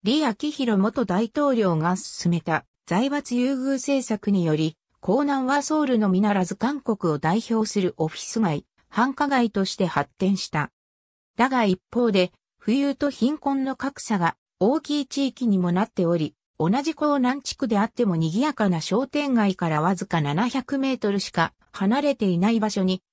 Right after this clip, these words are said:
水道管が地下埋設ではなく、電線のように平屋の上に設置していたりするようなスラムが現存している。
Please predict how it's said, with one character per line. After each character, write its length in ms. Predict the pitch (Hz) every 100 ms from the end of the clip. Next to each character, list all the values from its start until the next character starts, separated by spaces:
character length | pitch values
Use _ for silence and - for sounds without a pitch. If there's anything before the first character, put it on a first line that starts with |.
| _
水 280 | 180 185 269
道 180 | 294 269
管 260 | 226 190
が 220 | 165 165 - _
地 120 | -
下 100 | -
埋 240 | 262 285 285
設 320 | - 254 220
で 100 | 190
は 140 | 165
な 140 | 151 180
く、 240 | - 151 _ _
電 220 | 175 220
線 240 | 320 311 294
の 120 | 294
よ 180 | 285 285
う 40 |
に 100 | 208
平 260 | 175 160 190
屋 140 | 294
の 220 | 302 277 262
上 160 | 269
に 120 | 233
設 180 | 233 196 -
置 140 | 247
し 100 | -
て 160 | - 247
い 80 |
た 140 | 240 254
り 100 | 202
す 160 | -
る 120 | 196 226
よ 140 | 214
う 60 | 202
な 180 | 160 - _ _
ス 160 | - 285
ラ 140 | 285
ム 120 | 240
が 120 | 180 156
現 340 | - 170 220
存 180 | 208 226
し 160 | -
て 140 | - 196
い 120 | 175
る。 180 | 156